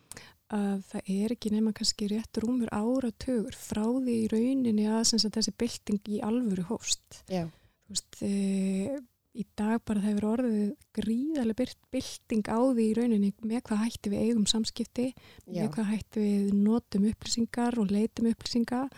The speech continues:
Speaker 2: Einmitt.
Speaker 1: með hvað hætti við eigum viðskipti og öllum þessum breytingum og þessari nýju tækni fylgja einmitt þessi tækifæri sem þú ert nákvæmlega að lýsa. Það er svo
Speaker 2: Akkurat.
Speaker 1: gaman
Speaker 2: Það
Speaker 1: þegar fólk
Speaker 2: er nefnilega.
Speaker 1: hefur hugrekki til þess að
Speaker 2: Akkurat.
Speaker 1: sækja tækifæri.
Speaker 2: Akkurat. Það er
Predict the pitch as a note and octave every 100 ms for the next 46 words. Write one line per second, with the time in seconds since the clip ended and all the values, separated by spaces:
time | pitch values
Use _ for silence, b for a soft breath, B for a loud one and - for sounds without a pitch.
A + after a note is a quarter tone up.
0 | B C#3+ D#3 G#3+ A3 A3+ G#3+ G#3+ G#3+ G#3+
1 | G3+ G#3 A#3+ - B3 - C4+ C#4+ b b
2 | b b _ G#3+ G3+ G3+ G3+ - _ _
3 | _ _ A3+ A3 A#3+ A#3 A3 A3+ A#3+ -
4 | A3 G#3 G3+ A#3 B3 - G#3+ G#3 G#3 G#3+
5 | A#3+ A3+ - A3+ G#3 G3 A#3 B3 - A3
6 | F#3+ G3+ G3+ A3 A3 F#3 G#3 A3 G3+ -
7 | G#3 A#3+ - G3 G3 A3+ - - G3+ G#3+
8 | G3+ F#3+ F#3+ C4 - - C#4+ D#4 D#4 D4+
9 | C#4 C#4+ A#3 A3+ B3 C4 F3 B3+ C4 C4+
10 | C4 C4 A#3 A#3+ A3+ G3+ A3+ G#3+ G#3+ F3+
11 | A#3+ - F#3+ A#3+ _ _ - A#3 G3 A#3
12 | A3+ G3 - b b b b _ _ _
13 | _ _ - G3+ G#3+